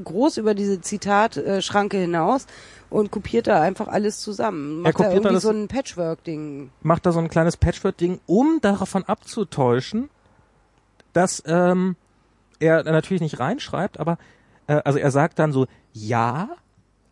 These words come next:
Speaker 2: das mit den Snippets, das geht, aber das ist ja nun wirklich nicht weitreichend genug.
Speaker 1: Mhm.
Speaker 2: Weil das ist ja nur die Option,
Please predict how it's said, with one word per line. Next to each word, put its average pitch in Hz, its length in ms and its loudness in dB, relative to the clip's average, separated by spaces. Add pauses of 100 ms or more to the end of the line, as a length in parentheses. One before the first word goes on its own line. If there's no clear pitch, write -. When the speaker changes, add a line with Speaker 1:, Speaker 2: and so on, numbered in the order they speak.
Speaker 2:
das 170 180 2
mit 190 140 0
den 180 100 2
Snippets, - 420 0
das - 260 -2
geht, - 240 -6
aber 165 100 4
das 170 120 4
ist 196 60 4
ja 180 80 6
nun 165 200 2
wirklich 233 280 0
nicht 202 180 -2
weitreichend 101 600 -2
genug. 87 400 -14 (1120)
Speaker 1:
Mhm. 160 360 -14
Speaker 2:
Weil 151 160 6
das 180 140 2
ist 208 120 0
ja 196 100 4
nur 185 120 2
die 175 100 0
Option, 185 500 0